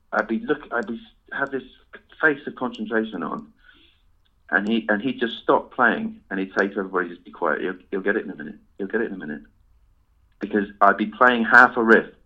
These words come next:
and over and over, and then I'd play one note more, and then go, "No," and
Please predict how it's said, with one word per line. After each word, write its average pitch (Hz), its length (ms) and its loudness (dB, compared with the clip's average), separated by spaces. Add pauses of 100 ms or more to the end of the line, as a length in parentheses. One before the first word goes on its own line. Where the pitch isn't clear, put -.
(420)
and 82 240 -2
over 117 220 8
and 113 100 8
over, 107 240 8
and - 140 2
then 92 160 2
I'd 90 120 0
play 98 180 2
one 113 360 4
note 104 240 8
more, 104 340 2
and 73 100 -10
then 82 80 -10
go, 78 160 0
"No," 110 140 10 (580)
and - 120 -20